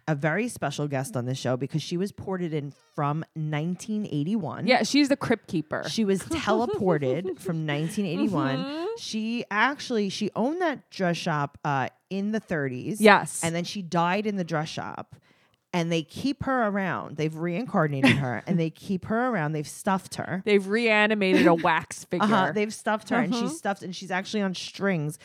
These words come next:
Speaker 1: and she is a puppet, but they need to keep her in her original form. So Greta from the dress
Speaker 2: <laughs>
Speaker 1: shop, uh, is showing her some lace dresses, and Betsy's like, "Yeah,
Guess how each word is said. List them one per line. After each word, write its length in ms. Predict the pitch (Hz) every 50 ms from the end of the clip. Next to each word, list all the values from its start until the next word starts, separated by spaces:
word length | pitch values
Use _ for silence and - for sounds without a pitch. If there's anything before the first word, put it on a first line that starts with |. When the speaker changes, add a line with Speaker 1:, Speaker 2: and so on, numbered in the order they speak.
| - - - -
Speaker 1:
and 160 | - 180 175
she 140 | 160 - 208
is 140 | 202 196 -
a 60 | 233
puppet, 580 | - - - - 214 208 - - 170 156 151 - -
but 100 | - 175
they 220 | - 180 175 175 170 185
need 240 | 196 208 220 196 -
to 100 | - 208
keep 280 | - - - 202 -
her 60 | - 196
in 80 | 185 170
her 220 | 175 180 165 151
original 480 | 147 143 165 165 156 170 165 151 147 147
form. 640 | 143 - 135 127 90 65 - - - - - - _ _ _ _ - - - - _ -
So 180 | - 220 214 196
Greta 600 | 185 175 202 214 220 226 247 254 254 262 262 262 -
from 100 | - 233
the 80 | 226 220
dress 280 | 202 214 180 196 202
Speaker 2:
<laughs> 120 | - - -
Speaker 1:
shop, 480 | - 240 202 185 185 214 214 - - 330 320 - - - 311 247 - - 294 254 _ _ -
uh, 480 | 180 170 165 160 156 156 156 147 139 -
is 240 | 180 180 175 165 -
showing 300 | - 196 185 190 190 190
her 100 | 190 185
some 220 | 175 - 165 165 165
lace 240 | 170 170 165 -
dresses, 640 | - 226 220 214 214 - 202 196 196 196 196 196 190 - -
and 440 | - 170 160 160 156 151 151 151 -
Betsy's 520 | - 160 - 170 160 - - 196 165 156 151
like, 260 | 156 147 156 156 -
"Yeah, 280 | 226 220 185 160 117 -